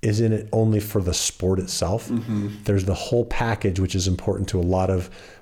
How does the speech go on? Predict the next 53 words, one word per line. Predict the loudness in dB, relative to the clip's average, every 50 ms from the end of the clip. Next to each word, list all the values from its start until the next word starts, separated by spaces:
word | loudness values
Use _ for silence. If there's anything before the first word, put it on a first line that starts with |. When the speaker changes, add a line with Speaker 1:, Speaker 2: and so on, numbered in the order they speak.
| -6
Speaker 1:
whether | -4 -2 0 0
you're | 0 -2 -2
climbing | -4 -4 -2 0 0 2 2 2 2 2 2 2 0
or | -2
paddling | -4 -4 -2 -2 0 0 2 2 2 2 2 2
or, | 0 0 -2 -4 -2
or | -2 0
mountain | 2 2 2 2 2
biking. | 2 2 2 0 0 0 0 0 0 -4 -6 -8
Speaker 2:
Yeah. | -6 -6 -6 -6 -8 -10 -6
Speaker 1:
Um, | -2 0 2 2 2 2 2 2 0 0 -2 -6 -6 -2
that, | 0 0 0 0 0 0 2
that | 2 2 2 0 -4 -4 0
in, | 2 2 2 2 0
in | 0
fact, | 2 2 0 0 -2
for | -6 -8
some, | -4 -2 0 2 2 4 2
it, | 2 0 0 0
that's | 0 0 0 0 -2
the | -2 0 2
more, | 2 4 2 2 0 -2 -2
the | -4 -2
social | 0 2 2 2 2 0 -2
part | 0 2 2 2
is | 2 2 2
the, | 0 0 0
is | 0 -2 0
the | 0 0
best | 0 0 0 -2
part. | -4 -6 -6 -8 -12 -20 -20 -16 -14
Speaker 2:
Yeah. | -12 -12 -12 -10 -6 -2
Speaker 1:
And | 0 2
they | 2
just | 2 2 0 0 0
kind | 0 2 2
of, | 2 2 2 2
you | 2 2
know, | 2
"Yeah, | 0 0 0
I'll | 0 0 2
do | 2 0 2
the | 2 2
ride, | 2 2 2 0 0 0
and, | 2 2 2 0 0
but | 0 0 0
I | 2
love | 2 2 2 2 0 0 0
the | 0 0 -2
people, | -2 -2 -2 -2 0 0 0 0 2 2 2
and | 2
I | 2
love | 2 2 2 2 2 0 0 -4 -8 -12 -14 -18 -20 -20